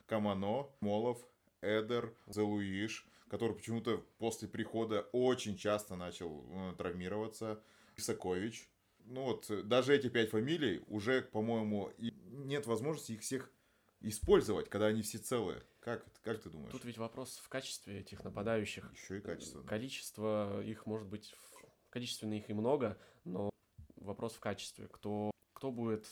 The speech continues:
Speaker 2: оптимальнее подходить в нынеш-, в нынешнюю игру «Локомотива»? Тут Николичу, или Николичу, извиняюсь, как правильно, придётся выбирать. То есть Смолов в, в концовке прошлого сезона вроде бы как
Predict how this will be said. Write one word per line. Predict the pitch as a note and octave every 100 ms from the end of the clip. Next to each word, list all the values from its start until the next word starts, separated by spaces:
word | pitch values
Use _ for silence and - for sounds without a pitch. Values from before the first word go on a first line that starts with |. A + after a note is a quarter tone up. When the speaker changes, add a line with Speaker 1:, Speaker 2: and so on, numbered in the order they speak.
| -
Speaker 2:
оптимальнее | G#2+ - A#2 B2 G#2+ G#2+ G2+
подходить | G2 - A2 G#2+ -
в | F#2 G2
нынеш-, | G2+ G2+ - G#2+ G2+ - - - - - -
в | F#2+
нынешнюю | A2 G#2 - G#2
игру | G2+ G2
«Локомотива»? | G2 G2 G#2 G#2+ G2+ G2+ - - _ -
Тут | A2+ A#2+
Николичу, | A#2 A#2 G#2 - G#2 G2 F#2+ G2 G2
или | - G2
Николичу, | G2+ G#2+ F#2+ F#2 -
извиняюсь, | F#2 F#2+ G2
как | - -
правильно, | G2 G2 G2 - - -
придётся | A2 A2 G#2+
выбирать. | G#2+ A2 A#2 G#2 - _ _ _ -
То | G2+
есть | G2
Смолов | - A#2 A2 G#2+ - -
в, | G#2+ G2+
в | F#2+ -
концовке | A2+ G#2+ A2 -
прошлого | G#2+ G#2 G#2
сезона | - G#2+ G2+
вроде | G#2+ A#2+ G#2+
бы | A2
как | A2 G#2+